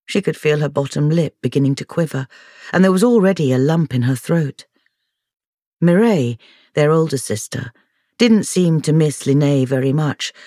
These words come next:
but then she hadn't seen her since before the war. Amelie missed her sister more each day. "Oh, Linné," she whispered into the void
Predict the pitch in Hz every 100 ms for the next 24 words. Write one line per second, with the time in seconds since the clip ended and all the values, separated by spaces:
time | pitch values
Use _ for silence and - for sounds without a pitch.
0 | - - 185 190 208 202 - 254 277 185
1 | 170 - - 170 160 120 113 151 151 151
2 | 151 - 170 165 160 180 202 139 - _
3 | _ _ _ _ _ _ _ _ - -
4 | - 214 233 233 233 226 185 - - 165
5 | - 151 - - 123 123 131 165 135 117
6 | 117 _ _ - 135 - - 139 127 123
7 | - _ _ _ _ _ _ _ _ _
8 | _ _ 226 214 185 147 165 165 170 170
9 | 165 - _ _ _ _ _ _ - 131
10 | 117 - - 120 120 117 113 117 110 117
11 | 117 113